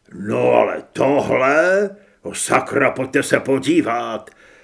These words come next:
řekl a ustoupil od okna v nesmírném rozhořčení. „Vidíte ten vůz tamhle za druhou bránou?“ Oba viděli vůz, který stál za druhou bránou.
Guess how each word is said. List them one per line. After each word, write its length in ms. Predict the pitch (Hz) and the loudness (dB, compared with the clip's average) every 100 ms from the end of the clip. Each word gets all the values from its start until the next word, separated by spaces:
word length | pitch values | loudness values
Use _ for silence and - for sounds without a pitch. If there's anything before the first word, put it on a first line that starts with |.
| - | -16
řekl 380 | - 143 139 196 | -4 -2 0 -2
a 100 | 135 | -4
ustoupil 640 | 117 - - 190 190 185 151 | -10 -10 -4 -4 -2 -4 -6
od 180 | 131 - | -10 -10
okna 360 | 180 180 175 | -12 -10 -12
v 80 | - | -10
nesmírném 680 | 127 139 - 156 165 175 175 | -8 -8 -8 -8 -8 -8 -8
rozhořčení. 960 | 180 - 92 82 - - 82 76 65 67 _ _ _ - | -8 -8 -12 -14 -16 -16 -14 -16 -20 -20 _ _ _ -18
„Vidíte 720 | - 135 - 143 147 147 135 | -4 0 0 2 0 0 -2
ten 240 | 147 151 | -2 -2
vůz 280 | 135 151 - | 0 0 0
tamhle 400 | 127 123 113 143 | -2 -2 -2 -2
za 140 | 127 | -2
druhou 400 | 123 131 123 143 | 0 2 4 4
bránou?“ 880 | 117 127 135 131 143 170 170 175 160 - _ _ _ _ | 4 0 0 -2 -2 -4 -4 -4 -4 -8 _ _ _ _
Oba 280 | 233 262 247 | -10 -6 -6
viděli 460 | 113 104 120 123 | -6 -4 -2 -2
vůz, 340 | 95 113 113 - | -2 -4 -6 -8
který 360 | - 107 107 | -8 -8 -8
stál 400 | - - 107 95 | -10 -10 -10 -10
za 160 | 80 92 | -12 -14
druhou 440 | - 87 - 76 | -12 -12 -12 -16
bránou. 720 | 69 67 64 - - 87 - | -16 -18 -20 -20 -20 -20 -20